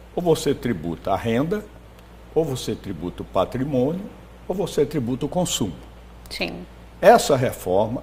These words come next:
Speaker 1: ela começou, a primeira P L P que saiu agora, foi entregue em abril ao Congresso, é a primeira regulamentação, é, da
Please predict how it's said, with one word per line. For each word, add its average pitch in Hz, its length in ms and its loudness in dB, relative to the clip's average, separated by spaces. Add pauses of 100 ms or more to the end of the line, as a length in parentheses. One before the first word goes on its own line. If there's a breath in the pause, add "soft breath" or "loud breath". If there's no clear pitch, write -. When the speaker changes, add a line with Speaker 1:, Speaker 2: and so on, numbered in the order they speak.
Speaker 1:
ela 135 220 2
começou, 143 840 0 (220)
a 85 80 -12
primeira 107 460 0
P 101 240 -2
L 87 240 0 (100)
P 78 180 -10
que - 80 -16
saiu 80 360 -8
agora, 92 500 2 (960)
foi 76 200 -14
entregue 87 420 -6
em - 20 -6
abril 80 400 -2 (960)
ao 80 120 -10
Congresso, - 720 -4 (260)
é 110 120 2
a 120 60 4
primeira 165 460 2
regulamentação, 127 1300 0 (1800)
é, 80 100 -10 (260)
da 76 480 -6